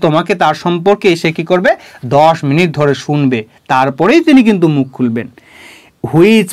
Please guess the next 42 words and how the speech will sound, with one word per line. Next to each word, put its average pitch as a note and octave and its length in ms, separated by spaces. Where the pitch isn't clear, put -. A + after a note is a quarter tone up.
provided, F#3 480
যেটা E3 260
তাকে E3 180
জোগাতো, C#3 440
কী G3 140
করতে? A3 180
Enough G#3+ 340
stuff A#3 320
for A3+ 180
a F3+ 40
dozen F#3+ 400
answers G#3+ 320
and G3+ 120
advice। F#3 300
আর C#3 80
এই G#3+ 140
যে A#3+ 120
তুমি A3 120
দশ G3 120
মিনিট G#3+ 280
ধরে F#3+ 180
তাকে F3 140
অনেক D3+ 160
কিছু D#3 140
বললে, D#3 180
সে D3+ 60
একজন C3+ 180
বললো, F3+ 260
একজন C#3 200
হাত C#3+ 160
দেখাতে C3+ 260
গেছে, B2 160
এই D3+ 100
জন্য F#3 120
বলছে F#3 180
যেটা D#3 280
তাকে F3+ 240
কিন্তু G#3 280
যত C3 220
এক G#3 80
ডজন F3 400
আনসার, G3+ 440